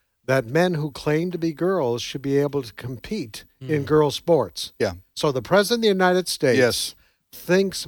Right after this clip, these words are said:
Speaker 1: men
Speaker 3: Right.
Speaker 1: should be able to compete against girls.
Speaker 3: Yeah. Boy, boy, yes, yes, absolutely.
Speaker 2: Yeah.
Speaker 3: He, they d-, they do believe that.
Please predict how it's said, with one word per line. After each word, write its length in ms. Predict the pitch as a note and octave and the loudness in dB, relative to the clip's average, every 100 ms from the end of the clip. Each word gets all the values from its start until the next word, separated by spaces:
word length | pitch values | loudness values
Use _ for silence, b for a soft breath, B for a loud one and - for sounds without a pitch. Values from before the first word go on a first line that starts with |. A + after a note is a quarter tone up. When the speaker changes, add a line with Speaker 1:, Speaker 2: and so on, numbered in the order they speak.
| B2 | -6
Speaker 1:
men 720 | C#3 D#3 F3 D#3 A#2+ C#3+ C3 - | 0 4 6 6 4 0 -2 0
Speaker 3:
Right. 300 | B2+ C3 A2+ - | 4 6 4 -2
Speaker 1:
should 260 | - F3 D3 | -2 0 2
be 220 | D3+ D#3 | 2 4
able 340 | D#3 F#3 F3 E3 | 4 4 2 -4
to 160 | D#3 | -6
compete 540 | - D#3+ D3 - F#3 E3 | -6 -8 -6 -4 0 0
against 460 | D3 D#3 D3+ - | 2 0 0 -2
girls. 460 | E3+ E3 A#2+ - - | 4 4 4 -4 -2
Speaker 3:
Yeah. 180 | B2 F#2+ - | -2 -2 0
Boy, 260 | C#3 E3+ C3 | 6 6 6
boy, 220 | D3 D#3+ | 6 6
yes, 420 | C#3 B2+ F2+ - | 4 0 0 -8
yes, 360 | G2 B2+ G2+ - | -4 -2 -2 -2
absolutely. 640 | A2+ C3 - B2+ G2+ F2+ - _ _ C#3+ | -4 -4 -4 -6 -8 -12 -16 _ _ -8
Speaker 2:
Yeah. 220 | C#3+ B2+ | -4 -2
Speaker 3:
He, 60 | |
they 180 | A#2 A2+ | 0 -2
d-, 120 | A2+ A#2+ | -2 -4
they 120 | B2 B2 | -2 0
do 140 | C3+ | 0
believe 320 | B2 A2+ G#2+ | 0 -2 -2
that. 280 | G2+ G2 - | -2 -4 -4